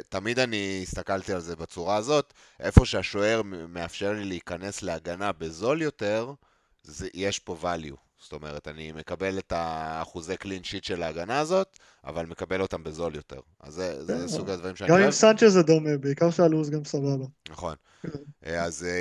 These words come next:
Speaker 1: הנה, פוט אלכסיי רושם לנו, "סנצ'ז בחמש שווה מדי."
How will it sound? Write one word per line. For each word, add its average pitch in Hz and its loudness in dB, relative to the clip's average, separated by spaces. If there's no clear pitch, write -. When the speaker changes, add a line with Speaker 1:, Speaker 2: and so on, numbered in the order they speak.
Speaker 1:
הנה, 95 -2
פוט 101 -4
אלכסיי 92 -2
רושם 90 -2
לנו, 92 -6
"סנצ'ז 104 -4
בחמש 87 -4
שווה 90 -4
מדי." 73 -12